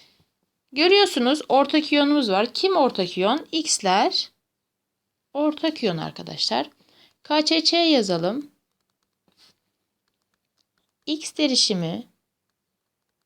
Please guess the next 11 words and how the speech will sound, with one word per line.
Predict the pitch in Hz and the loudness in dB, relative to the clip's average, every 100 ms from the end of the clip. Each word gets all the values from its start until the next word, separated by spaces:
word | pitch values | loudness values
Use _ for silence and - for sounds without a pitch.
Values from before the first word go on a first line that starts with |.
| _ _ - | _ _ -10
çarpı | - 285 294 285 190 208 247 _ _ _ _ _ _ _ _ _ | 0 2 2 0 -6 -6 -8 _ _ _ _ _ _ _ _ _
Y | 208 233 302 359 | -6 0 0 2
derişiminin | 349 302 - 220 208 240 427 415 - | 2 2 2 0 0 0 -2 -4 -8
karesi. | - 247 185 - 175 | 0 2 2 0 -4
Çünkü | 220 220 214 | -2 -2 0
baş | 220 | 0
katsayısı | - 202 - 185 - | 0 -4 -4 -6 -2
iki. | 302 240 254 185 - _ | -2 0 0 0 -2 _
Onu | - 175 220 | -14 -10 -6
unutmuyoruz | 240 240 247 185 160 156 | -4 -6 -6 -8 -8 -8
arkadaşlar. | 156 - - - - 240 | -12 -14 -12 -6 -2 -2